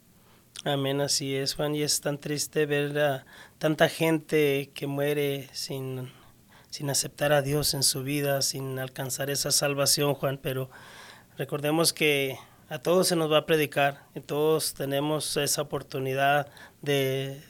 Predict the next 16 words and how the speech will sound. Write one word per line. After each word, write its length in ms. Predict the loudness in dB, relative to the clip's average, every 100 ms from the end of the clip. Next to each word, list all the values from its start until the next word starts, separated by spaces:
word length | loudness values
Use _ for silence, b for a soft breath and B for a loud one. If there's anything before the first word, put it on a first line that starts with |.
| -10
de 100 | -6
salvación. 840 | -4 -4 -2 0 2 2 0 -4 -12 b b b b b
Entonces, 640 | -10 -8 -4 -2 0 0 0
eh, 280 | -2 -6 -14 b -12
nosotros 400 | -8 -6 -4 -2
somos 420 | 0 0 -2 -2
una 240 | -2 -2 -2
pequeña 480 | -6 -4 -2 -2 0
parte, 460 | 2 2 -4 -8
por 180 | -6 -6
eso 220 | -6 -8
aquí 160 | -8 -10
estamos 460 | -4 -2 -2 -4
predicando, 840 | -4 -4 -4 0 4 4 2 -2 -4 B B B -16
porque, 540 | -14 -8 -6 -6 -8 -14 b b -14
ah, 440 | -10 -8 -10 -14